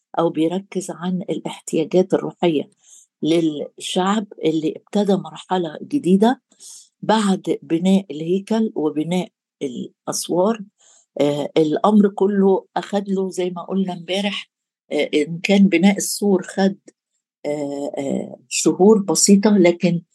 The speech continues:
فكرة بناء الهيكل والأمر ده كان ابتدى من حوالي تلتاشر سنة لما جه عزرا بالفوج التاني. فكأنه، آه، آه، آه، في مرحلة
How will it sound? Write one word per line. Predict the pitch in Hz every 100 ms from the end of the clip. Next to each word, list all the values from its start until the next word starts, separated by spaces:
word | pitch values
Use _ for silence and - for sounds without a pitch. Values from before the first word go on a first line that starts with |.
| _ _ - -
فكرة | - 220 208 175 170
بناء | 156 170 202 208 208 - 196
الهيكل | 156 180 214 214 196 185 -
والأمر | - 165 160 185 196 180
ده | 175 196
كان | 196 165
ابتدى | 165 - 196 190 - - - _ _ -
من | 165
حوالي | - 160 185 196 185
تلتاشر | 156 147 - - 190 202
سنة | - - 180 220 240
لما | 165 165 165
جه | 175
عزرا | 165 175 170 156 151
بالفوج | 151 - 180 175
التاني. | 160 - 180 185 226 - _ _ _ _ _ 226
فكأنه، | 240 240 226 226 226 220 214 214 _ _ - - -
آه، | 165 160 -
آه، | 156 151 151 -
آه، | 143 143
في | - 233 233
مرحلة | 196 190 - 208 185